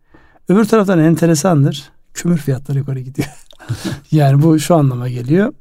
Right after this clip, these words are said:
E, unutulan, e, hatta, e, bir sürü olumsuz laf edilen, çevreyi kirletiyor denen kömüre bir iltifat, bir, e, temayül başlamış. O da oradaki fiyatları yukarı çekiyor. Asıl,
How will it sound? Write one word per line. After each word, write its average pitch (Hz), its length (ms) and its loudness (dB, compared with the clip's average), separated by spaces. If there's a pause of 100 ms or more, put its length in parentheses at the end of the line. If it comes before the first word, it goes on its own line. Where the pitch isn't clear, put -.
(220)
E, 160 60 0
unutulan, 165 600 2 (360)
e, - 20 -4
hatta, 147 640 -2
e, 139 520 -2
bir 156 60 0
sürü 147 200 -2
olumsuz 147 440 2
laf 135 140 2
edilen, 131 260 -4
çevreyi 135 400 -2
kirletiyor 139 460 -2
denen 131 200 -2 (100)
kömüre 147 460 0 (480)
bir 175 100 0 (100)
iltifat, 170 800 -4
bir, 147 300 -2 (100)
e, 147 60 -2 (960)
temayül 156 460 2
başlamış. 127 560 -6 (640)
O 175 140 2
da 160 60 4
oradaki 143 360 2
fiyatları 147 440 0
yukarı 143 260 0
çekiyor. 156 500 -4 (520)
Asıl, 226 300 0